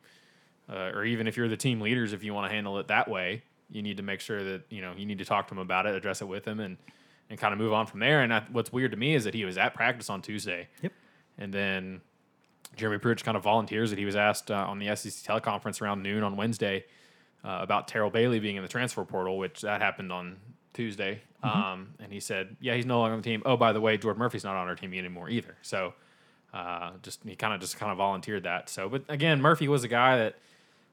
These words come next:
Speaker 1: uh, I mean, I think, I thought going into the season he'd be a factor at receiver.
Speaker 2: Yep.
Speaker 1: Um, and so
Speaker 2: He's a natural playmaker.
Speaker 1: um, he's, you know, he's got some ability there, but, uh, always had kinda trouble picking up the offense and kinda being consistent.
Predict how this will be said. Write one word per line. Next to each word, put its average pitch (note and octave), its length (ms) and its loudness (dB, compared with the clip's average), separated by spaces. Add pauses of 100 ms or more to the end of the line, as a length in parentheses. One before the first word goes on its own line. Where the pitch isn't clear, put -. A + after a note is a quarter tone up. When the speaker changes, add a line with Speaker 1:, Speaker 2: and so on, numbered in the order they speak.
(120)
Speaker 1:
uh, G#2 420 -2
I G2+ 100 -2
mean, G2 120 -4
I G2 80 4
think, A2+ 220 -4 (360)
I A#2+ 100 0
thought B2+ 160 2
going A2 140 0
into G#2+ 60 -2
the G2+ 60 -4
season G#2+ 220 -6
he'd G#2+ 120 -8
be G2+ 80 -8
a - 40 -8
factor A2 320 2
at - 60 -10
receiver. G#2+ 480 -4 (160)
Speaker 2:
Yep. - 120 -10 (240)
Speaker 1:
Um, F#2+ 380 -4
and F#2 140 -8
so F#2+ 320 -2 (180)
Speaker 2:
He's C#3 160 0
a C#3 40 6
natural D3 320 4
playmaker. C#3 380 -2
Speaker 1:
um, F#2+ 180 -6
he's, G2+ 420 -10
you A2+ 120 -12
know, F#2+ 60 -10
he's G#2 140 -8
got A2+ 180 0
some A#2 100 -4
ability A2+ 380 4
there, A2 300 6
but, G#2+ 240 0 (580)
uh, G2+ 240 -8 (260)
always A2+ 240 0
had A2+ 140 0
kinda A#2 200 0
trouble A2+ 240 0
picking A#2+ 200 -2
up A2+ 80 0
the A2 100 -2
offense A2 540 0
and G#2+ 80 -8
kinda A2+ 180 0
being A2 260 -2
consistent. A2+ 640 -6